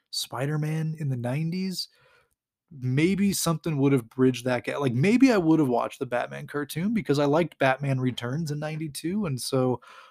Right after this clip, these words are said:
I would have become a D C fan much earlier. I don't know, maybe. But I like Daredevil. I've always liked Daredevil, and every time I've read a Daredevil comic, I've always enjoyed it.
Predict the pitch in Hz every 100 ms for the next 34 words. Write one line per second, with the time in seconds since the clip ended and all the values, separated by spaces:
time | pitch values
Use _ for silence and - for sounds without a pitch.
0 | - 123 110 131 160 165 156 180 170 147
1 | 180 - 180 - 170 175 151 139 - 147
2 | 202 226 233 - 190 233 247 147 175 190
3 | 127 - _ _ _ - 160 165 - _
4 | _ _ _ - 147 196 - 175 214 190
5 | 110 113 117 123 156 175 139 143 135 139
6 | 127 120 117 120 147 127 143 135 135 135
7 | 123 131 120 127 123 120 120 - 117 147
8 | 135 120 135 131 127 123 110 113 165